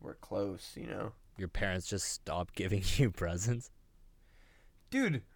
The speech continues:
Speaker 1: we're fucking twenty-one.
Speaker 2: Man,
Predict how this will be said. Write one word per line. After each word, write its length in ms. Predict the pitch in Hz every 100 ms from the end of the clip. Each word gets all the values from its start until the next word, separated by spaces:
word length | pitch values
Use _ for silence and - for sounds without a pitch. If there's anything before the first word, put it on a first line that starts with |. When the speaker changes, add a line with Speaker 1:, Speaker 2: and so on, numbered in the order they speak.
| -
Speaker 1:
we're 100 | 170
fucking 380 | 170 254 254 202
twenty-one. 840 | - 190 226 208 127 165 220 139 - - - - - - - - - -
Speaker 2:
Man, 300 | 165 151